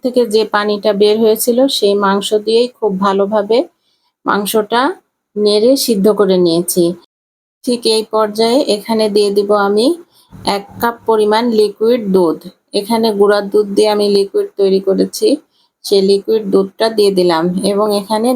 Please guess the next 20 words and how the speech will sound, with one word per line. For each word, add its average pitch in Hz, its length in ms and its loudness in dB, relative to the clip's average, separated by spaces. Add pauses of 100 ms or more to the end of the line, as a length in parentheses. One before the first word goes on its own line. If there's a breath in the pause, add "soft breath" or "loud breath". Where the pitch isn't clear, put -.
দুই 214 180 4
টেবিল 202 320 0
চামচ 196 420 -2
পরিমাণ 190 380 0 (460 loud breath)
টমেটো 180 420 -4
সস। 170 340 -2 (320)
সস 214 400 -2
এবং 196 200 -2 (120)
দুধটা 190 400 0
দিয়ে 202 280 0
মাংসটা 202 580 0 (100)
আরও 190 260 0
ভালোভাবে 196 560 0 (500 soft breath)
সিদ্ধ 196 220 0 (100)
করে 190 200 2
নিতে 180 300 0
হবে, 170 320 0 (320)
যতক্ষণ 196 640 -4
না 233 120 0 (140)
এটা 190 360 -2